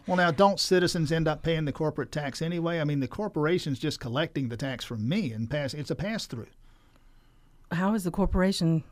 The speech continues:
Speaker 2: collecting a tax from you? If
Speaker 1: Uh,
Speaker 2: they pay their
Speaker 1: if, if the
Speaker 2: income
Speaker 1: corporation
Speaker 2: tax.
Speaker 1: is making money and paying income or paying taxes on that income, they have to get that money from someplace, and you're looking at someplace.
Speaker 2: Well,
Speaker 1: I mean,
Speaker 2: they're
Speaker 1: if,
Speaker 2: already
Speaker 1: if, if I'm
Speaker 2: getting
Speaker 1: flying,
Speaker 2: your
Speaker 1: if I'm,
Speaker 2: money.
Speaker 1: if I'm flying Delta,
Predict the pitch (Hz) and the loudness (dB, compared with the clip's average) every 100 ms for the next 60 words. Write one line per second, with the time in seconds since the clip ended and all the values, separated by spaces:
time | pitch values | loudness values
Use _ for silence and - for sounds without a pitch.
0 | - 175 170 - 175 165 160 151 - - | -6 0 2 2 0 2 2 0 -8 -20
1 | _ - 139 175 170 - - 156 156 175 | _ -6 -4 -2 -4 -6 -2 0 2 2
2 | 131 151 190 196 202 208 190 175 175 185 | 2 2 4 4 4 2 2 2 4 4
3 | 165 185 156 165 - 190 190 - 220 - | 4 2 2 4 6 8 10 8 8 6
4 | 180 160 147 151 156 156 156 139 135 120 | 4 4 2 2 2 2 2 4 2 2
5 | 139 180 165 127 147 - - - - - | 2 4 2 0 -2 -4 -16 -20 -14 -4
6 | 160 147 170 208 190 160 - - 180 196 | 0 2 2 2 2 0 -4 -4 0 0
7 | - 147 131 139 143 139 165 160 143 170 | 0 0 2 0 0 0 0 0 0 0
8 | 180 160 143 160 151 143 160 208 - 127 | 0 -2 -2 0 2 2 2 0 0 0
9 | 127 131 - - - 151 170 170 165 208 | 0 -2 -8 -18 -8 2 4 6 2 2
10 | 160 139 170 175 147 143 143 131 127 113 | 0 2 2 2 0 0 0 0 -2 -2
11 | 185 208 147 131 143 151 143 147 151 151 | 0 0 0 0 -2 -2 0 2 2 4
12 | 180 175 143 - 214 208 127 - - - | 2 2 0 0 -2 0 -4 -6 -10 -2
13 | 175 170 180 185 185 214 208 180 180 202 | 2 6 8 10 10 10 10 8 8 8
14 | 254 202 156 190 196 190 208 180 135 98 | 8 6 6 6 6 8 8 6 6 4
15 | 120 165 185 185 170 170 165 143 113 - | 4 2 2 2 0 2 2 0 0 0
16 | 156 180 156 120 | 2 2 2 0